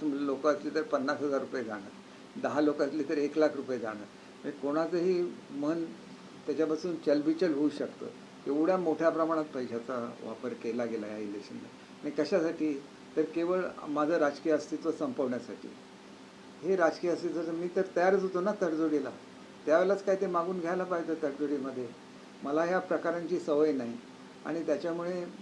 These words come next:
एकतर याच वेळेला नेमकं मला आजारपण आलं. मला त्याच्यामुळे डॉक्टरनी घराच्या बाहेर पडून न-, नसतं सल्ला दिला होता, तरी पण एखाद्या कॉर्नर मीटिंगला वगैरे मी जातो.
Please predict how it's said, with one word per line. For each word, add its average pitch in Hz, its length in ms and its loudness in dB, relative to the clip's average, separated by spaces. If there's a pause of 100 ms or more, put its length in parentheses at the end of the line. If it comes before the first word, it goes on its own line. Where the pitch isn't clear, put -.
(520)
एकतर 175 440 0 (500)
याच 170 240 2
वेळेला 170 180 2
नेमकं 165 340 0
मला 160 140 4
आजारपण 151 440 2
आलं. 147 220 0 (520)
मला 143 240 2
त्याच्यामुळे 151 600 -2
डॉक्टरनी 151 420 -2
घराच्या 139 360 0
बाहेर 135 260 2
पडून 160 240 4
न-, 156 60 0
नसतं 147 540 -2 (100)
सल्ला 143 240 2
दिला 139 220 2
होता, 135 280 -2 (440)
तरी 147 140 0
पण 170 160 -2
एखाद्या 165 340 0
कॉर्नर 160 280 2
मीटिंगला 165 400 2
वगैरे 160 180 2
मी 175 120 -4
जातो. 131 280 0